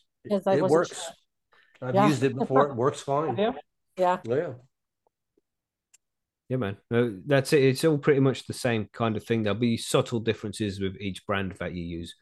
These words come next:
Speaker 3: but it's all essentially the same shit. So just grab yourself some CalMag, and it's better to have it and not need it than need it and not have it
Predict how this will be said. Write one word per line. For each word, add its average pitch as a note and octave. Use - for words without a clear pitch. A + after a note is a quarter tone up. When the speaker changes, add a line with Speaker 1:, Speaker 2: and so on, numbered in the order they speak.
Speaker 3:
but A2+
it's A2
all A2
essentially F2+
the F2+
same E2+
shit. -
So F2+
just -
grab G#2+
yourself G2+
some G2+
CalMag, G2
and A#2
it's A2+
better D3+
to C#3
have D3
it C3
and B2+
not B2
need C#3
it G#2
than G2+
need A#2
it A2
and G#2+
not G2+
have A#2
it G2